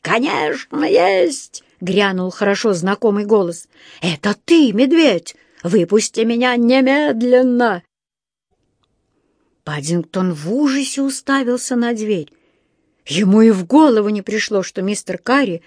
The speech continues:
может его опередить. Впрочем, он довольно быстро взял себя в лапы и схватился за замок.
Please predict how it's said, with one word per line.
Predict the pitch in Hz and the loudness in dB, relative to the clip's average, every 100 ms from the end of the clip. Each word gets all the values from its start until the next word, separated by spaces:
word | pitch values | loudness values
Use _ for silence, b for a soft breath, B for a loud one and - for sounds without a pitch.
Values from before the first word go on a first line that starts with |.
| b b b | b b b
может | 196 214 202 196 | 0 0 0 -4
его | 180 208 233 | 0 0 2
опередить. | 196 196 202 202 180 185 185 - _ _ _ _ B B | -2 -2 -2 -4 -2 -4 -6 -14 _ _ _ _ B B
Впрочем, | - 294 285 - 262 240 b b | -10 -4 -2 -2 -4 -4 b b
он | b 262 | b 4
довольно | 220 202 202 196 | 4 0 -2 -2
быстро | 190 185 - 180 | -4 -4 -4 -6
взял | 175 180 170 | -2 -2 -2
себя | - 165 156 | -6 -6 -6
в | 151 | -4
лапы | 196 311 330 - _ _ | -4 -4 -8 -10 _ _
и | 247 | -4
схватился | - 196 175 294 294 262 | -4 -6 -4 -2 -2 -4
за | 196 202 | -4 -4
замок. | 196 185 139 - | -4 -4 -4 -8